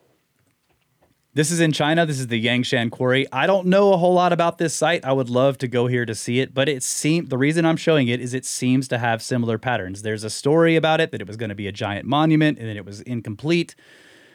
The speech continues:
And it's incomplete because they realized that all this stuff was way too big to move. It is an interesting story. But if you look at this, it looks more like a rock cut temple than it does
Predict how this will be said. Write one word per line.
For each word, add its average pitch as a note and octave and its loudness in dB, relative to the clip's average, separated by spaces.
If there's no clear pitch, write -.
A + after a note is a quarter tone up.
And A#2 -6
it's A#2 -6
incomplete C3+ -2
because B2+ -2
they B2 0
realized A#2+ 2
that B2 0
all A#2+ 2
this A#2+ -4
stuff B2 -4
was G#2+ -10
way A2+ -2
too A#2 -4
big G#2+ -4
to A2 -8
move. G2 -10
It A#2 -8
is A2 -8
an A2+ -6
interesting G#2 -8
story. F2+ -10
But D3+ 0
if B2+ -10
you B2 -2
look F3+ 0
at - -8
this, A2 -2
it C3 -6
looks A3 -4
more G3+ 0
like E3+ 0
a C3 2
rock B2+ 0
cut - -2
temple F#3 -2
than D3+ -2
it A2 -6
does A2 -4